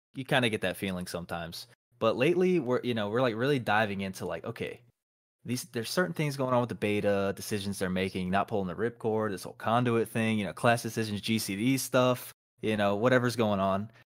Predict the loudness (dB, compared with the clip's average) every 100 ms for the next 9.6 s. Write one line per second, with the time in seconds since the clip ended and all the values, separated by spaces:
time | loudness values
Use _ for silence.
0 | _ _ -2 0 0 -2 -4 -2 -4 -4
1 | -2 0 0 0 -4 -8 _ _ _ _
2 | _ _ _ _ _ _ -10 2 4 4
3 | 2 -6 _ -2 2 4 6 6 6 4
4 | 4 6 6 4 0 -2 0 0 0 -2
5 | 0 2 2 0 -2 -2 -4 -6 -4 -2
6 | -4 -6 -8 -2 -2 -2 -4 0 0 0
7 | -4 -8 -6 -6 -8 _ -4 0 0 -2
8 | -8 _ _ -4 0 4 4 4 4 4
9 | 4 2 2 -2 -4 -10